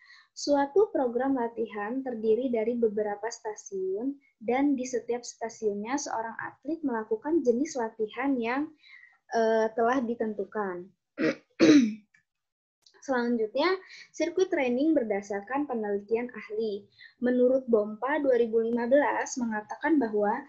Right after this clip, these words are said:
terjadinya peningkatan dalam latihan terdiri dari waktu dua sampai enam minggu, tetapi biasanya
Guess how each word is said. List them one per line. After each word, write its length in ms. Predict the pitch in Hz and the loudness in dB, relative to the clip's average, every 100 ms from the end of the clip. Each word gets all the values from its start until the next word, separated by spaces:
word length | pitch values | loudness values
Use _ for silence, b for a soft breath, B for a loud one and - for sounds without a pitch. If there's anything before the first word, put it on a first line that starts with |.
| B _ | B _
terjadinya 640 | 294 254 240 226 269 381 | 0 6 6 6 6 6
peningkatan 720 | 370 294 262 262 240 240 247 | 6 4 4 0 -2 0 0
dalam 280 | 247 220 226 | 2 4 2
latihan 680 | 220 214 - - 202 208 277 | 0 -2 -6 -14 -10 -2 -2
terdiri 720 | 262 220 202 202 202 269 247 202 | -2 -6 -4 -2 0 2 0 0
dari 560 | 202 196 240 254 214 202 | -2 -2 -4 0 2 2
waktu 640 | 196 190 _ _ 226 247 320 392 B B B B B _ | 0 -4 _ _ 6 8 8 4 B B B B B _
dua 560 | - 202 226 262 339 359 | -8 0 6 8 8 4
sampai 640 | - 262 254 262 294 277 | 2 0 0 2 4 4
enam 240 | 240 233 226 | 2 2 0
minggu, 560 | 208 202 226 208 196 | -2 4 6 6 4
tetapi 400 | - - 196 320 | -6 -8 -2 2
biasanya 720 | 285 220 220 214 208 262 330 | 6 4 4 -2 0 2 2